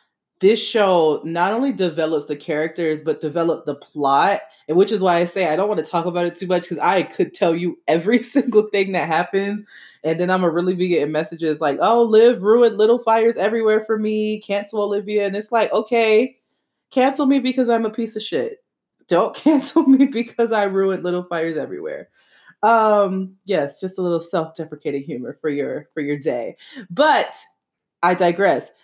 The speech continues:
Anywho, I don't wanna give too much away, but this plot is so layered. So they become intertwined with each other because of the way I just mentioned. And, um, Pearl, Kerry Washington's daughter,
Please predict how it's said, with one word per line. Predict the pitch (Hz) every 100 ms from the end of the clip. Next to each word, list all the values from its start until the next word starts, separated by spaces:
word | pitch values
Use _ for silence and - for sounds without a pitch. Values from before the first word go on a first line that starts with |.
| _ _ _ _ _ -
Anywho, | 269 311 262 202 139 135 147 -
I |
don't | 220
wanna | 302 302
give | 294 -
too | 277
much | 254 240
away, | 202 175 190 170
but | 175
this | 185 185
plot | - 233 -
is | 202 -
so | 196
layered. | 160 156 180 160 127 95
So | -
they | 185 190
become | 196 - 254 285 262
intertwined | 233 233 247 220 220 214 208 202
with | 170 175
each | 185 180
other | 180 165 160
because | 156 156 151 160
of | 151 143
the | 147
way | 147 147
I | 170
just | 185 -
mentioned. | 151 151 - 143 143 - - - _ -
And, | 196 190 180 170 160
um, | 156 - 165 156 151 -
Pearl, | - 240 190 147 151 190 - _ _ _
Kerry | 208 185
Washington's | 175 170 170 175 175 156
daughter, | 135 160 165 160 143 139 139 147